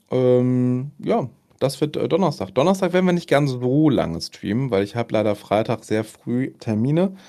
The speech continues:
Ähm, deswegen halten wir's kompakt. Donnerstag halb neun gehen wir rein, zaubern dann ein bisschen, quatschen über Karten und machen das Thema mit den Paddelgruppen klar. Das ist der Plan für Donnerstag.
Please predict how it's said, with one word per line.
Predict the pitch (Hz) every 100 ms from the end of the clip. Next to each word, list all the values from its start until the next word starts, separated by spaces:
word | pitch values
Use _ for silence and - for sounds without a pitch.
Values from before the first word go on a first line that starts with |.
| - - _ _
Ähm, | - 110 110 110 110 131
deswegen | 101 - 101 101 101 - _ _
halten | 107 113
wir's | 104 -
kompakt. | 104 95 113 113 -
Donnerstag | 107 107 110 104 95
halb | 101 98
neun | 101 104
gehen | 98
wir | 95 95
rein, | 117 135 139 - _ _ _ _ _
zaubern | - 110 110 107
dann | 104 101 98
ein |
bisschen, | 101 - 101 98
quatschen | 95 - 98
über | 95
Karten | 92 90 90 92
und | - 92 - 98
machen | 104 -
das | 107 95
Thema | - 110 101
mit | 101 101
den | 101 92 - - _ _ -
Paddelgruppen | 165 190 110 95 _ - - 98 95 92 - -
klar. | - 87 76 - _ _
Das | 123 147
ist |
der | 175
Plan | 160 151 147
für |
Donnerstag. | 135 156 - 190